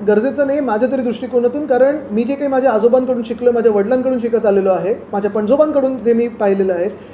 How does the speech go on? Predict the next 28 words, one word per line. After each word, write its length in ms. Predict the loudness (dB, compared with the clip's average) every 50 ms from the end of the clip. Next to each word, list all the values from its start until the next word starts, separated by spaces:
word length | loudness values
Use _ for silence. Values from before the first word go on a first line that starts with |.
| -8 -2
म्हणजे 220 | 0 2 4 4
त्यांच्या 400 | 2 2 0 0 2 2 2 2 2 0 -2 -2
आत्मकथेत 480 | -2 -2 -2 -2 -2 0 -2 0 0
वगैरे, 240 | 0 -2 0 0 0 -2 -4 -12 -18 -20 -20 -20 -16 -8 -2
जात, 160 | 0 0 0 0
पात, 280 | -4 -6 -4 -4 -2 -2 0
धर्म 220 | 0 0 2 2 0
ह्याच्या 320 | 0 0 -2 -2 -2 -4
पुढे 460 | -2 -2 0 0 0 0 0 -4 -6 -10
माणुसकी 500 | -8 -6 -2 0 0 0 -2 0 -2 -2
असते. 420 | -2 -2 -8 -12 -14 -14 -18 -20 -20 -20 -20 -20 -12 -2
आणि 180 | 0 2 2 2
माणुसकीची 540 | 2 0 0 0 -2 -2 -4 -8 -8 -6 0
जात 200 | 0 0 0 0 -2
किंवा 140 | -4 -2 0
माणुसकीचा 460 | 0 -2 -2 -4 -6 -8 -2 -2 0
धर्म 280 | 0 2 0 2 2 2
जर 120 | 2 2
पाहिला 360 | 2 2 0 2 2 2 0
तर 120 | 0 0 -2
एकमेकांना 560 | -2 -2 -2 -2 -2 -2 -2 -2 -4 -4 -2
पहिलं 460 | -2 0 0 2 4 4 4 4 2 -2 -10 -16 -18 -20 -20 -20 -20 -20 -20 -20 -20 -20 -20 -20 -20 -20 -20 -20 -4 -2
पाठबळ 380 | -2 -2 0 2 2 2 4
देणं 200 | 4 4 4 4
आहे. 240 | 4 0 0 -2 -2
आणि 340 | -4 -2 -2 -2 -2 -2 -2
अशा 380 | -4 -4 -6 -4 -2 -2 -2 -2
परिस्थितीत 580 | 2 2 2 2 2 0 -2 -2 -2 -2 -4